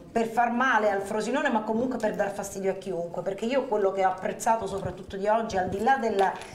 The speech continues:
del punto che si è riuscito a strappare in casa della, della prima della classe, è soprattutto l'atteggiamento. Io non ho visto una squadra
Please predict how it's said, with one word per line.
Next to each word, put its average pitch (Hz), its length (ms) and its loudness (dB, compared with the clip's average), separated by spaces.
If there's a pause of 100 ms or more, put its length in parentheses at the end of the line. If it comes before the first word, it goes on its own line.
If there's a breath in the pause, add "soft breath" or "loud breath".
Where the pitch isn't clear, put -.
(100)
del 214 200 2
punto 220 420 0
che 190 120 -4
si 214 80 -4
è 202 40 0
riuscito 196 300 -4
a 196 40 -2
strappare 196 420 0
in 180 80 -8
casa 196 200 -4
della, 175 640 2
della 190 220 2
prima 196 240 -2
della 196 220 2
classe, 247 380 0
è - 20 -4
soprattutto 208 480 -6
l'atteggiamento. 185 800 -2
Io 226 120 2
non 196 100 0
ho 233 100 2
visto 180 260 -8
una 180 80 -4
squadra 190 800 -2